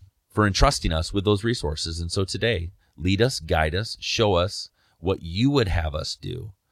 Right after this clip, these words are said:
with what you have given to us. And may we increasingly see ourselves as stewards and managers instead of owners.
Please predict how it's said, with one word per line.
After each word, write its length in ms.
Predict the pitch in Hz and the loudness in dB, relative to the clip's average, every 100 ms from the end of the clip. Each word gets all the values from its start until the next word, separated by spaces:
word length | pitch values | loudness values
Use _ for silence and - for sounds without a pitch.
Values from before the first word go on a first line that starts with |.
| _ _ _ | _ _ _
with 200 | 87 82 | -2 0
what 200 | 82 - | 0 -2
you 160 | 95 95 | 0 2
have 180 | 78 | 0
given 300 | - 82 76 | -2 -4 -2
to 200 | 73 - | -4 -6
us. 400 | 73 117 - - - _ _ _ _ _ _ _ | -6 -12 -14 -18 -20 _ _ _ _ _ _ _
And 120 | 98 92 | -2 2
may 140 | 95 | 4
we 140 | 95 | 4
increasingly 640 | 90 85 - 123 - 120 107 | 0 2 4 4 2 0 0
see 200 | - 95 | 2 2
ourselves 460 | 92 - 82 82 | 2 0 0 0
as 220 | - 82 - | -4 -6 -4
stewards 760 | - - 110 107 104 101 - - _ - | -4 0 2 2 0 -2 -12 -16 _ -6
and 200 | 85 82 | -4 -2
managers 800 | 82 82 78 73 69 80 - - | 0 0 0 -4 -8 -10 -16 -10
instead 340 | 85 - 82 | -8 -4 -4
of 120 | 73 | -4
owners. 460 | 73 73 69 69 - | -4 -6 -6 -10 -16